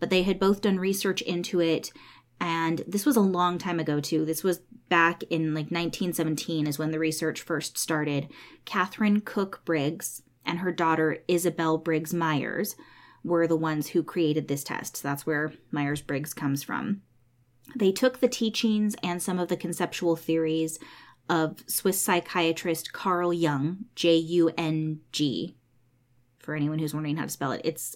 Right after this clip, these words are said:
I know it's pronounced Young, but it looks like Jung. It's weird. It's, uh, one of those, uh, pronunciation things where certain letters are pronounced differently in different,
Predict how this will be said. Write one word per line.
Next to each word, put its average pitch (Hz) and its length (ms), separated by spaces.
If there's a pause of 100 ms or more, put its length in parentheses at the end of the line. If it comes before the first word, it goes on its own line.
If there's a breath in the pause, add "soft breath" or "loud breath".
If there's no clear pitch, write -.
(140)
I 170 80
know 180 160
it's 214 140
pronounced 175 420
Young, 160 460
but 151 140
it 143 100
looks 165 180
like 151 260
Jung. 143 340 (600 soft breath)
It's - 180
weird. - 280 (580 soft breath)
It's, - 400
uh, 156 220
one 156 160
of 143 120
those, 156 300
uh, 95 300 (420)
pronunciation 160 840
things 143 340
where 147 140
certain 160 300
letters 156 320
are 143 80
pronounced 139 360
differently 139 380
in 139 80
different, 143 320